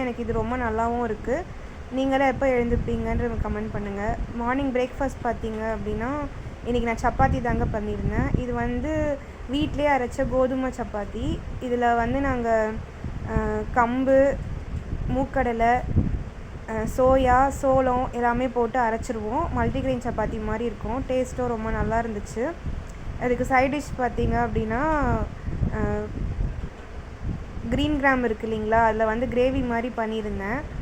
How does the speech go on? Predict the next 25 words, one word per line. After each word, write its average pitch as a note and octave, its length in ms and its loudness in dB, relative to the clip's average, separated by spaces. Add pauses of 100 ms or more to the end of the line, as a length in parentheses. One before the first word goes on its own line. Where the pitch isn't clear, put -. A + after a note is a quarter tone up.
(320)
பாசிப்பயிறு B3+ 580 4
இருக்கு A3 200 -4
இல்லைங்களா, A3 320 0 (340)
பாசிப்பயிறுல A#3+ 800 0
வந்து A3+ 260 -2
கிரேவி A3 440 -2
சப்பாத்திக்கு A#3 460 0
இது A#3 180 -2
ரொம்ப G#3 140 0
நல்லாயிருக்கும். G#3 600 -2 (640)
அஹ், G#3+ 380 0 (160)
ஒரு A#3 140 0
நாள் B3 220 2
ரெசிபி C4 400 0
வீடியோ A3+ 300 2
வேணும் A3+ 360 0
அப்படின்னா G#3+ 280 0 (100)
கமெண்ட் A#3 320 0
பண்ணுங்க. G#3+ 320 0
ரெ-, G#3+ 300 0
ரெசிபி A#3+ 360 -2
வீடியோ G3+ 160 -2
வந்து A3 180 0
அப்லோட் G#3+ 400 -2
பண்றேன். G3 420 -6